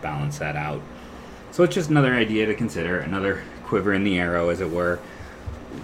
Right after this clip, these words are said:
when you're trying to figure out deals that make sense, deals that could work for the Cleveland Indians, another way to approach, uh, making the Indians better. Just a, another thought process that hit me.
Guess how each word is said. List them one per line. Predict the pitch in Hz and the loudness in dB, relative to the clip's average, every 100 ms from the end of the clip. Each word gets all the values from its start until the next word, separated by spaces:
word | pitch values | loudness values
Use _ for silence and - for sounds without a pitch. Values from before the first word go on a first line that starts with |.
| - - | -8 0
when | 95 90 | 2 2
you're | 85 | -2
trying | 87 - 104 110 | -4 0 4 4
to | 101 | 4
figure | 107 92 87 | 2 6 6
out | 85 85 - - - | 6 2 -2 -6 2
deals | 107 104 107 | 4 4 2
that | 101 | 0
make | 101 98 | 2 0
sense, | - 87 87 90 - 92 | 0 0 0 -4 -6 0
deals | 90 90 - | 2 2 0
that | 95 | -2
could | 107 85 | 0 2
work | 87 85 | 2 2
for | 87 | -4
the | 90 | -2
Cleveland | 101 90 87 | 0 2 0
Indians, | 82 87 85 | 0 -2 0
another | 104 127 131 107 | 4 6 6 6
way | 87 82 | 4 2
to | - 92 | 0 -4
approach, | 78 90 87 76 - - - - - - - | -2 -2 -2 -4 -12 -14 -14 -14 -16 -16 -6
uh, | 82 78 76 73 73 - - | -4 -2 -2 -2 -4 -8 -6
making | 98 90 87 95 87 | 0 2 4 2 0
the | 85 | 0
Indians | 82 85 85 | 0 0 -2
better. | 82 78 69 73 - - | -2 -2 -2 -4 -8 -12
Just | - 104 | -6 -2
a, | 90 - | 0 2
another | 113 127 | 4 6
thought | 123 113 90 - | 4 2 0 0
process | 95 85 95 90 | 0 2 -2 -2
that | 95 - | -2 0
hit | 76 | -2
me. | 78 85 | -2 -6